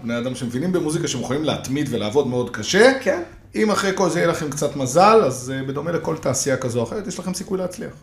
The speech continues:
Speaker 2: כן, בול.
Speaker 1: אנחנו הולכים עכשיו לפגישה, אתה ואני.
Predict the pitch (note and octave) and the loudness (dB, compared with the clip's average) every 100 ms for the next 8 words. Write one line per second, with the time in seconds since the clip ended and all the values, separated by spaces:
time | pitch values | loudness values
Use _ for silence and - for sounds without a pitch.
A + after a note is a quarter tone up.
0 | - F3+ C4 C#4+ - B2+ D#3 G3 - - | -10 -6 -6 -8 -14 -10 -10 -10 -18 -20
1 | - - - - - - - G#2+ A#2 A2+ | -20 -20 -20 -20 -20 -20 -10 -8 -8 -6
2 | F3 F3 A2+ G2+ G#2 G3+ C4+ A2+ G2+ F#2+ | -4 -4 -4 -6 -6 -6 -2 -2 -2 -8